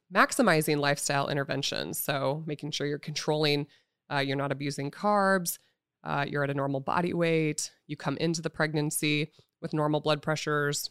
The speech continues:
normal metabolic labs, those types of things. But sometimes it can still happen. Uh, from the scientific literature,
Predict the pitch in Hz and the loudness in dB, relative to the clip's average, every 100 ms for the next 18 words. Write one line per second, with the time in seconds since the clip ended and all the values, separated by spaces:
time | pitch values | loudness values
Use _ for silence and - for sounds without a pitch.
0 | 156 151 151 147 147 151 151 147 151 147 | -6 -2 0 0 0 2 2 2 2 4
1 | 143 147 151 143 147 - 147 147 143 165 | 4 2 -4 -2 -2 -2 -2 -4 -4 -4
2 | - 226 254 156 156 - _ _ _ 156 | -2 0 2 2 0 -4 _ _ _ -12
3 | 147 143 156 147 151 147 139 135 _ _ | -6 -4 -2 -2 -2 2 0 0 _ _
4 | _ 151 147 - 196 196 156 151 143 - | _ 0 0 2 2 4 4 4 0 -2
5 | - 277 214 165 151 151 147 - 147 143 | 0 2 2 0 2 2 2 2 2 2